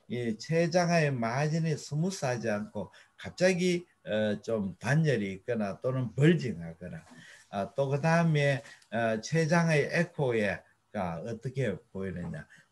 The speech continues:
젊었을 때는 췌장의 에코가 저에코로 보입니다. 그러나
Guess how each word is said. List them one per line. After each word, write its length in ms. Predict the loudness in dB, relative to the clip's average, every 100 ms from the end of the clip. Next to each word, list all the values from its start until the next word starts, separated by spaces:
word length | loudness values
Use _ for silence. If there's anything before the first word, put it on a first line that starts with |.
| _
젊었을 640 | 4 6 8 6 4 -2 0
때는 340 | 0 0 -2
췌장의 540 | -2 -2 2 2 2 0
에코가 560 | -2 -2 0 0 -2 -10 -20 -20 _ _ _ _ _ _ _ -20 -18 -20 _ _ _
저에코로 600 | 2 6 6 6 0 0
보입니다. 500 | -2 -4 -4 -4 -4 2
그러나 520 | 4 6 6 4